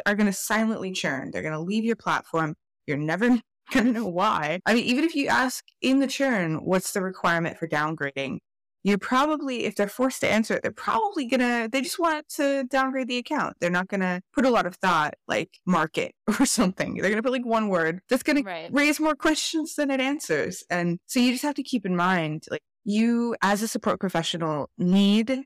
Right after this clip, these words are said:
Speaker 1: to thoroughly and frequently survey your users. You need to have key touch points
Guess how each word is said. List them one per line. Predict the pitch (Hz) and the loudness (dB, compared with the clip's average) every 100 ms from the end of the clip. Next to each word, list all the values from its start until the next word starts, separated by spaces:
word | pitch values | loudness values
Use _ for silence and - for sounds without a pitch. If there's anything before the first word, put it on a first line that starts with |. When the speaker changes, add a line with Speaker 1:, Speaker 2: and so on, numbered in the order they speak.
| - | -4
Speaker 1:
to | 233 | -2
thoroughly | - 226 247 233 | 2 2 2 0
and | 190 | -2
frequently | 190 202 196 139 175 | -2 -4 -2 -4 -4
survey | - 170 160 151 | -2 -2 -2 -4
your | 143 139 | -4 -4
users. | 185 262 170 - 190 - | -2 0 -2 -6 -8 -4
You | 208 | -2
need | 196 | 0
to | 190 | 0
have | 160 - | -2 -4
key | - 233 | -6 -4
touch | 220 156 - | -4 -4 -6
points | - 139 120 - - | -6 -4 -6 -8 -16